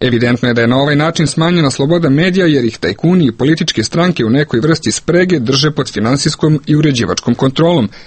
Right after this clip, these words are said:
Najbolji indirektan dokaz o tome, kaže za naš program Miroljub Radojković, profesor na Beogradskom fakultetu političkih nauka, je da je nadležno ministarstvo nedavno odbilo zakon o transparentnosti medijskog vlasništva i zabrani monopola koji su predložili stručnjaci.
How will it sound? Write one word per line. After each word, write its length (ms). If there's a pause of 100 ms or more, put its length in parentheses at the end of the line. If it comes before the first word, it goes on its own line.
(120)
Najbolji 360
indirektan 460
dokaz 340
o 60
tome, 300
kaže 280
za 100
naš 240
program 320
Miroljub 380
Radojković, 600 (220)
profesor 440
na 120
Beogradskom 480
fakultetu 500
političkih 560
nauka, 360 (400)
je 160
da 80
je 60
nadležno 440
ministarstvo 560
nedavno 420
odbilo 360
zakon 380
o 60
transparentnosti 840
medijskog 500
vlasništva 560
i 60
zabrani 440
monopola 540 (200)
koji 140
su 160
predložili 460
stručnjaci. 600